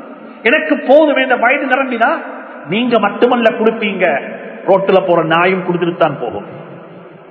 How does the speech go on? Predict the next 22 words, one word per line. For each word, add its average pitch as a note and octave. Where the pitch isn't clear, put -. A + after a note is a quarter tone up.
அந்த A#3+
வயிறு A3+
நிரம்பினத்துக்கு A3+
பிறகு G#3+
அந்த G#3
சாப்பாட்டுக்கு G3+
நாயும் G#3
சண்டை G3
பிடிக்க F3+
மாட்டாது. D3
அதை F#3
யாராவது G3+
சாப்பிட்டு G#3+
போகட்டும் G#3
என்று F#3
காகத்துக்கும் G#3
கோழிக்கும் A3
அந்த F#3+
நாயும் G3
விட்டுட்டு G3
தான் F3
போகும். A#2